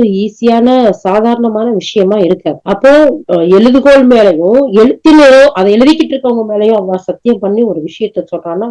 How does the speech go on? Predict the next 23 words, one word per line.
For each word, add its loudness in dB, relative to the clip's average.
எவ்வளவு -8
ஒரு -6
முக்கியத்துவமான -6
ஒரு 2
விஷயமா 0
இருக்கு -2
அப்படிங்கறத -6
நம்ம -2
எடுக்கணும். -4
அதுக்கடுத்து -4
அல்லாஹ் -6
சுப்ஹானஹு -10
வ -12
தஆலா -6
அந்த -10
சத்தியத்துக்கு -6
பின்னாடி -4
சொல்லக்கூடிய 0
வர -4
விஷயம், -2
நீர் -2
உண்மை -4
இறைவனின், -4